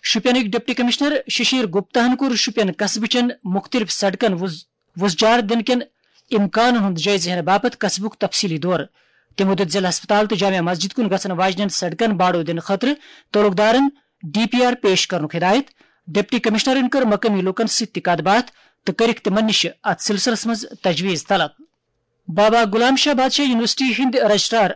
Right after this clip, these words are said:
ابھیشیک شرماہن ہیوٚت یونیورسٹی ہٕنٛدٮ۪ن مُختٔلِف ڈپارٹمنٹن ہٕنٛدٮ۪ن سربراہن سۭتۍ أکِس میٹنگ دوران یونیورسٹی منٛز جٲری تدریسی سرگرمین، انٹرنس ٹیسٹن تہٕ دوٚیمٮ۪ن معاملن ہُنٛد جٲیزٕ۔ رجسٹرارن دیُت نوِ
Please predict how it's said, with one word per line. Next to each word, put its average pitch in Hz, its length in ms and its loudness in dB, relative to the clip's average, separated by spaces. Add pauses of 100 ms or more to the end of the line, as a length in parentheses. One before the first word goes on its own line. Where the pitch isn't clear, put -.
ابھیشیک 208 440 0
شرماہن 214 420 2
ہیوٚت 226 200 -2
یونیورسٹی 190 380 -4
ہٕنٛدٮ۪ن 226 240 0
مُختٔلِف 196 440 -2
ڈپارٹمنٹن 175 680 -2
ہٕنٛدٮ۪ن 220 240 0 (420)
سربراہن 214 580 4
سۭتۍ 262 280 0
أکِس 220 240 -4
میٹنگ 185 360 -2
دوران 175 420 2 (380)
یونیورسٹی 202 400 2
منٛز 240 180 4
جٲری 233 260 0
تدریسی 196 460 0
سرگرمین، 180 580 0 (520)
انٹرنس 214 440 0
ٹیسٹن 240 360 -2
تہٕ 226 120 -2
دوٚیمٮ۪ن 220 380 0
معاملن 190 360 0
ہُنٛد 170 200 -4
جٲیزٕ۔ 156 300 -2 (640)
رجسٹرارن 202 560 2
دیُت 226 180 -4 (280)
نوِ 214 400 2